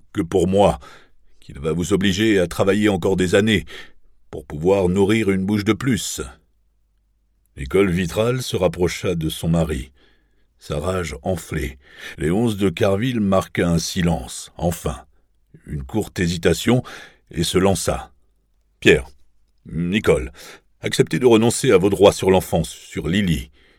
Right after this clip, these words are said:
Reconnaissez qu'elle se prénomme Lise Rose, Lise Rose de Carville, et je m'engage solennellement à veiller sur vous, sur Marc. Vous verrez Lily autant que vous le souhaiterez, rien ne changera,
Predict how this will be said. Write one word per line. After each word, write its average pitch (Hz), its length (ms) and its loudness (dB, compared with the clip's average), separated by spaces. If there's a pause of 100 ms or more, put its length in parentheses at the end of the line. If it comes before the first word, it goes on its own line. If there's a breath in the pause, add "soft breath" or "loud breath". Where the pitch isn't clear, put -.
(240 soft breath)
Reconnaissez 101 760 -4
qu'elle 85 180 -6
se - 140 -6
prénomme 101 520 0
Lise 110 240 -4
Rose, 82 360 0 (200 loud breath)
Lise 101 240 0
Rose 123 240 2
de 104 100 0
Carville, 85 640 -2 (460 loud breath)
et 76 80 -10
je 73 120 -6
m'engage 95 520 2
solennellement 92 640 2
à 101 80 -2
veiller 98 240 2
sur - 240 -4
vous, 98 220 0 (180 loud breath)
sur 110 220 -4
Marc. - 440 -6 (680)
Vous 82 120 -2
verrez 92 300 4
Lily 165 460 0
autant 151 400 -2
que 143 160 -10
vous 120 200 -10
le 110 100 -8
souhaiterez, 104 520 0
rien 131 240 -2
ne 135 100 -2
changera, 98 440 0